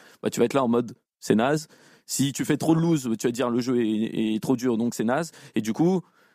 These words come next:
en gros, ils ont fait des études là-dessus pour savoir à peu près qu'est-ce qu'il faut faire, qu'est-ce qu'il faut pas faire pour optimiser de fou le matchmaking, les premières games, et cetera sur, euh, sur un jeu. Et, et moi, en gros, non pas que le O M M,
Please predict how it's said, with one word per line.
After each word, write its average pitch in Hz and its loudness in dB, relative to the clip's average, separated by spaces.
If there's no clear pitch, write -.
en 113 2
gros, 127 2
ils 123 -2
ont 113 -2
fait 110 -2
des 110 -2
études 120 -2
là-dessus 110 -2
pour - -8
savoir 113 0
à 120 -2
peu 117 -2
près 139 -2
qu'est-ce - -6
qu'il 117 -6
faut 113 -2
faire, 131 -4
qu'est-ce - -8
qu'il 104 -6
faut 104 -4
pas 107 -2
faire 151 -2
pour 135 2
optimiser 131 0
de 113 -2
fou 160 -2
le 113 2
matchmaking, 123 0
les 123 2
premières 120 0
games, 135 0
et 123 2
cetera 120 -2
sur, 127 4
euh, 110 2
sur 120 -2
un 117 2
jeu. 101 -2
Et, 117 2
et 123 2
moi, 156 4
en 180 2
gros, 165 4
non 156 4
pas 214 2
que 156 2
le 135 4
O 151 4
M 156 2
M, 156 0